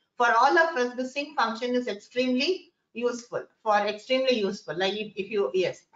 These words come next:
we will, we will see some applications later, uh, but this is what we have. So it is a sine function whose magnitude keeps decreasing,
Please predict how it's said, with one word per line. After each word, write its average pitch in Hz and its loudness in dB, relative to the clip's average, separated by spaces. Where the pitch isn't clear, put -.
we 247 2
will, 247 4
we 254 2
will 269 -2
see 311 2
some 285 4
applications 233 -2
later, 190 0
uh, 202 2
but 226 2
this 269 -8
is 285 -4
what 208 2
we 240 -2
have. 170 -4
So - -4
it 220 -2
is 269 -2
a 320 -4
sine 247 2
function 254 -2
whose 277 -2
magnitude 233 0
keeps 220 -6
decreasing, 214 -4